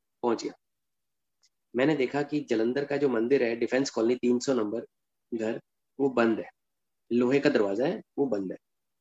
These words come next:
और कोई bell नहीं लगी हुई। अब तीन, साढ़े तीन का time था, दोपहर का time था। मैंने कहा, "मैं क्या करूं?" मैंने अपना हाथ डाला दरवाजे के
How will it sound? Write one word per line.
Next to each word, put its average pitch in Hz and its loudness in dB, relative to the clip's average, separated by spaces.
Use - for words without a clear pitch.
और - -2
कोई 156 6
bell 117 6
नहीं 117 6
लगी 110 2
हुई। - -4
अब 107 -8
तीन, 147 4
साढ़े 139 2
तीन 143 0
का 143 2
time 131 -2
था, 139 0
दोपहर 117 0
का 135 0
time 127 0
था। 135 -2
मैंने 117 -2
कहा, 127 -8
"मैं 127 -2
क्या 139 2
करूं?" 135 -4
मैंने 143 4
अपना - -6
हाथ 127 2
डाला 120 -2
दरवाजे 110 -2
के 139 -8